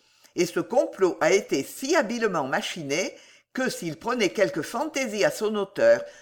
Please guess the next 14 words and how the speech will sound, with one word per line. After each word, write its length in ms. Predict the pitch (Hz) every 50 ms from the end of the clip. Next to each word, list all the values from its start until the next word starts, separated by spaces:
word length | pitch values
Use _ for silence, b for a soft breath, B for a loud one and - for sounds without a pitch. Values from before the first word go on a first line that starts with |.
| B -
d'envoyer 540 | 131 170 214 233 220 226 240 220 196 165 156
quelques-unes 640 | - - - 247 - 269 262 214 226 220 180 151
des 140 | 127 135 156
pièces 420 | - - - 233 247 214 - - 143
que 160 | - 151 139
j'ai 180 | 135 156 196 214
lues 280 | 202 165 147 131 113
au 80 | 123 113
roi, 580 | 107 110 123 156 202 269 381 - - - _ _ _ _ _ b b b b b b -
votre 260 | - 180 196 185 -
ami 320 | 202 190 165 180 226 320 -
serait 360 | - - 185 147 175 220 - -
irrémédiablement 1000 | 165 - 143 190 247 240 214 180 185 196 185 165 180 170 156 143 147 202 254
perdu. » 540 | 240 - 151 135 131 120 117 117 123 139 _